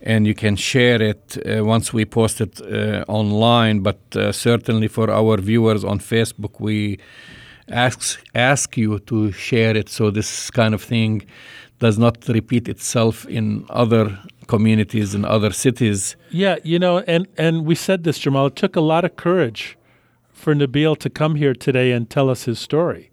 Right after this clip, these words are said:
Speaker 1: And I say, you know, we always say, "Speak up, speak out, say something."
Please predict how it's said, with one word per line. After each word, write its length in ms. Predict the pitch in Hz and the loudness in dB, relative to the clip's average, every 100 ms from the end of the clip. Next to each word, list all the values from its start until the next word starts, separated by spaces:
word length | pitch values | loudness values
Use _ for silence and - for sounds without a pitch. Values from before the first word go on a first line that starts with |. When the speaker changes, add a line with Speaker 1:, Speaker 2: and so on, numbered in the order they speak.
| _ | _
Speaker 1:
And 180 | 123 123 | -4 -2
I 80 | 123 | 0
say, 360 | 123 139 135 127 | -2 0 0 0
you 200 | 123 131 | -2 0
know, 80 | |
we 180 | 123 120 | 0 2
always 280 | 123 131 127 | 0 0 -2
say, 420 | - 131 117 98 - _ _ _ _ _ _ _ _ _ _ _ | -2 0 0 -4 -10 _ _ _ _ _ _ _ _ _ _ _
"Speak 380 | - - 127 117 | -14 0 0 2
up, 240 | 175 175 - _ - | 0 0 -16 _ -14
speak 360 | - - 123 | -8 0 0
out, 280 | 147 156 139 _ _ _ _ | 2 0 0 _ _ _ _
say 240 | - 127 120 | -6 -2 0
something." 580 | 151 151 - 120 104 | 0 0 0 -2 -2